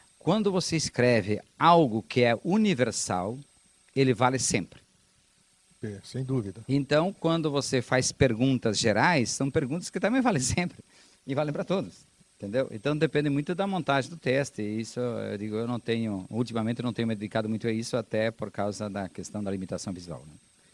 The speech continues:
Speaker 2: Então, vamos entrar no tema em si. Eu pedi pra você ali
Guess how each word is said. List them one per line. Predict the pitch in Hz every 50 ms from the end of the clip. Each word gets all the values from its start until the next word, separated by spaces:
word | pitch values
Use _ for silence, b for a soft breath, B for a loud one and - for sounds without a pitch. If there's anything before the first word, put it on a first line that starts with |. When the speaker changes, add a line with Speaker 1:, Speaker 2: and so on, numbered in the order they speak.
| b b -
Speaker 2:
Então, | - - 214
vamos | 196 190 214 202 202
entrar | 190 - - 190 185 180
no | 180 165
tema | - - _ _ - 175 180 180 185 175 175 175 170 170 165 156 - -
em | 147 147 143 135
si. | 123 - - - 131 113 90 - - _ _ _ _ _ _ _ _ _ _ _ _ -
Eu | - 123 135
pedi | 139 - 170 160 175 190
pra | 165 156 147
você | 127 123 123 120 - - - 131 117
ali | 104 107 135 147 143 127 95